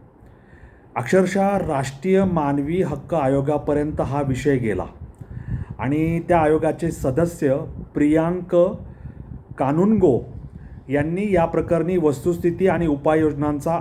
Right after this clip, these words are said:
अहवाल सादर करण्याचे जिल्हाधिकारी यांना आदेश दिले.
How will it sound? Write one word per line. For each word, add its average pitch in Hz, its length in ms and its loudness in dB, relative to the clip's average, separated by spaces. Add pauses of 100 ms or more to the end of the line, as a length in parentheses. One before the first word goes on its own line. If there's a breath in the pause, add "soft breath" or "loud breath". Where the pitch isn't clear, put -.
अहवाल 135 420 2
सादर 131 340 -2
करण्याचे 135 720 -2 (720 loud breath)
जिल्हाधिकारी 160 600 4
यांना 143 300 0 (720 loud breath)
आदेश 135 360 2
दिले. 110 280 0